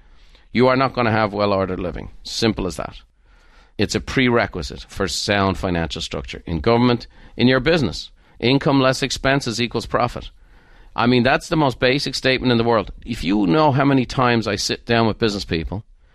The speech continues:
or I have people who come to our company for coaching, or the boards that I sit on, where someone always has a very sophisticated reason why they're spending more than they're making. There's always a justification for it. But that thrift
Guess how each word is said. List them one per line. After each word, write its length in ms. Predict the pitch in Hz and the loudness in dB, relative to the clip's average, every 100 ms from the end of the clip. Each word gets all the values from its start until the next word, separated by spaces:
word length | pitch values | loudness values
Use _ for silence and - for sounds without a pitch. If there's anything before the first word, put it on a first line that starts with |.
| _ _ - | _ _ -2
or 100 | 117 | 0
I 60 | |
have 120 | 117 | 0
people 260 | - 139 117 | 0 -2 0
who 100 | 117 | -4
come 240 | - 127 | 0 0
to 120 | 120 117 | 2 2
our 140 | 113 | 2
company 460 | - 120 - 104 101 | 2 -2 0 -2 -2
for 180 | 90 | -4
coaching, 480 | 95 113 95 - 98 - - - | -4 0 0 0 -6 -8 -20 -10
or 140 | - 123 | -2 0
the 80 | 113 | 2
boards 420 | 120 127 156 139 | 2 4 2 0
that 140 | 123 | 0
I 80 | 107 | 0
sit 200 | - 95 | 0 -4
on, 220 | 80 101 - _ _ _ _ _ _ | -4 -6 -10 _ _ _ _ _ _
where 180 | 131 117 | 0 0
someone 320 | - 165 156 | 2 2 4
always 280 | 151 147 135 | 4 2 2
has 140 | 127 | 0
a 60 | 110 | 0
very 260 | 131 165 | 2 2
sophisticated 720 | 160 143 156 139 127 135 123 113 | 0 -2 0 0 0 2 4 4
reason 320 | 123 101 101 | 2 2 0
why 180 | 113 117 | 2 2
they're 120 | 101 | 0
spending 360 | - - 110 | 0 0 2
more 180 | 98 98 | 4 2
than 40 | 92 | 2
they're 100 | 90 | -2
making. 340 | 80 - - - - _ _ | -4 -8 -16 -18 -20 _ _
There's 160 | - 101 | -4 -4
always 540 | - 135 170 160 139 | 0 2 4 2 2
a 60 | 113 | -2
justification 760 | 98 127 - 104 - 107 104 92 | 0 -2 0 -6 0 0 0 -6
for 200 | - - | -10 -12
it. 80 | - _ _ _ _ _ _ _ - - | -16 _ _ _ _ _ _ _ -20 -2
But 180 | 104 - | -2 2
that 260 | 110 - | 0 -2
thrift 560 | - 160 151 113 - | -4 2 2 0 -8